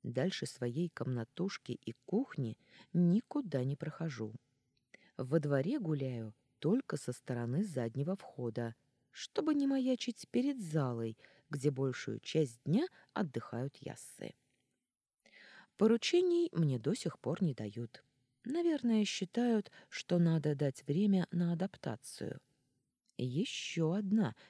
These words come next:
неслыханная щедрость короля. Поэтому сейчас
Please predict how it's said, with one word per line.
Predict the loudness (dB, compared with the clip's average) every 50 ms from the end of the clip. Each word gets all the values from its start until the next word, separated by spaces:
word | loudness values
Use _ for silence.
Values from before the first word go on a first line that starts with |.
| _ 2
неслыханная | 4 4 4 4 0 -4 -4 -2 -2 -2 -2 -4 -6 -6 -4 -4 -2 -2 -4
щедрость | -4 -6 -6 -6 -6 -6 -6 -8 -10 -10 -14 -16 -10
короля. | -6 -4 -4 -2 -2 -2 -4 -6 -10 -16 _ _ _ _ _ _ _ _ _ _ _ -20 -20 -20 -20 _ _
Поэтому | 2 4 4 4 4 4 6 6 6
сейчас | 4 2 -4 -6 -4 -2 0 0 0 -2 -4 -12